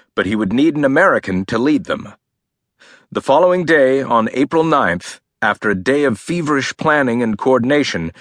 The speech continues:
he called down to Saigon to speak with Craig Dorman. "It was really strange,"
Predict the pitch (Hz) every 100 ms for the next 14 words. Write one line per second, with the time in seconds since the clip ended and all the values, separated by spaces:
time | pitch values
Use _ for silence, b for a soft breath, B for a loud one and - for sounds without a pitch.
0 | B B B - - 147 175 160 165 160
1 | 143 - 143 143 127 98 101 107 113 -
2 | - - 113 - - 110 104 127 110 76
3 | 65 - _ _ _ _ _ _ _ _
4 | _ _ _ _ _ _ _ _ _ _
5 | _ _ _ _ _ 151 151 147 131 123
6 | 113 120 240 247 - - - 180 175 107
7 | 82 - -